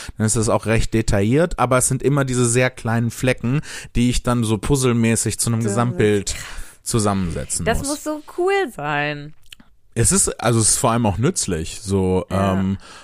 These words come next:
Speaker 1: und, äh, was, was ich, ähm, äh, ich kann auch relativ gut switchen zwischen verschiedenen Arten zu denken.
Speaker 2: Mhm.
Speaker 1: Also ich kann Bilder erzeugen, ich hab einen Monolog im Kopf, ich kann
Speaker 2: Mhm.
Speaker 1: verschiedene,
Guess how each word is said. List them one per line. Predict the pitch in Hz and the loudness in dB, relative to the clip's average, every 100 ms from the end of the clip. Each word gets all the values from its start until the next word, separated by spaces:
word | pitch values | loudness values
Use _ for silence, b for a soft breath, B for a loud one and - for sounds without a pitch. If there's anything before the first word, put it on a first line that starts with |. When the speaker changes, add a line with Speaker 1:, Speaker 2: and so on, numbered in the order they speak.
| B - | B 0
Speaker 1:
und, | 113 110 110 - - | 2 2 -2 -4 -2
äh, | 107 104 98 98 - - | 0 2 0 -2 -6 -8
was, | 104 110 - | 0 0 2
was | 113 110 | 0 0
ich, | 113 107 92 101 | 0 -2 -6 -8
ähm, | - 107 104 101 98 95 - _ - B B B B B - _ | -4 -2 0 0 -2 -4 -8 _ -20 B B B B B -20 _
äh, | 107 101 101 95 95 92 90 92 90 87 - | 0 2 2 0 0 -2 -2 -2 -4 -6 -6
ich | - - | 0 2
kann | 151 147 | 2 0
auch | 139 | 0
relativ | 127 131 123 127 117 - | 2 2 2 -2 -4 -4
gut | 110 104 104 - | 0 0 -2 -4
switchen | - 120 135 - 185 185 | -2 2 0 0 -2 0
zwischen | 196 131 123 127 | 0 -4 -2 -4
verschiedenen | - 104 131 131 131 | -2 -2 -2 -2 -2
Arten | 107 113 - | 0 -2 -2
zu | - 104 | -6 -4
denken. | 104 117 139 170 175 202 | -2 -2 -4 -4 -4 -4
Speaker 2:
Mhm. | 190 180 180 | -8 -10 -2
Speaker 1:
Also | 101 104 98 | 2 2 2
ich | 101 | 0
kann | - 107 | 0 0
Bilder | 117 143 139 | 2 2 2
erzeugen, | 123 - 117 107 110 | 0 0 2 2 0
ich | 101 - | -6 -6
hab | 95 | -6
einen | 90 | -4
Monolog | 87 95 95 107 131 | -4 -2 2 2 2
im | 123 113 | -2 0
Kopf, | 113 107 | 0 0
ich | 98 80 | -6 -4
kann | 98 | -6
Speaker 2:
Mhm. | 85 | -4
Speaker 1:
verschiedene, | 98 - 120 131 127 117 113 | -8 -4 -2 0 2 2 0